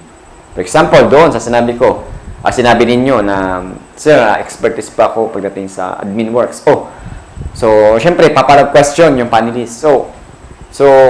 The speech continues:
kung productive, kung expert ka dyan, so ano ang mag-, ano maiambag mo? Ba, yan ang tanong.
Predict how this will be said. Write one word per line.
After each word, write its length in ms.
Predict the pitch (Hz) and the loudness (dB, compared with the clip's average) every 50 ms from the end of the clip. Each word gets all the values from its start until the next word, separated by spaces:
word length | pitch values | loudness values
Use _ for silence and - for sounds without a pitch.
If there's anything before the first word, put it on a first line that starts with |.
| - | 2
kung 160 | 160 156 156 151 | 0 -2 -2 -2
productive, 480 | 156 160 156 160 160 160 170 165 143 | 0 0 0 0 2 2 2 2 2
kung 480 | - 151 151 151 151 147 147 143 - - - | 2 2 2 2 0 0 -2 -4 -6 -8 -10
expert 320 | 123 127 - - - 180 170 | -12 -12 -10 -2 0 0 2
ka 80 | - | 2
dyan, 240 | 170 135 143 139 123 | 2 2 2 2 2
so 80 | - 170 | 0 0
ano 240 | 160 170 170 165 160 | 0 0 2 0 2
ang 80 | 151 | 2
mag-, 400 | 143 139 131 113 - - - - | 0 0 -2 -4 -8 -14 -10 -6
ano 160 | - 143 156 | -4 -2 0
maiambag 480 | 156 151 147 151 139 135 127 120 127 113 | 0 0 2 2 0 0 2 0 0 0
mo? 320 | 107 113 123 117 104 - - - - 87 | 0 0 -2 -2 -2 -4 -10 -14 -6 -4
Ba, 160 | 90 90 90 | -2 -2 -2
yan 160 | 98 104 104 | -2 -4 -4
ang 80 | 104 95 | -6 -4
tanong. 320 | - - 107 107 98 92 | -4 -2 -2 -2 -4 -4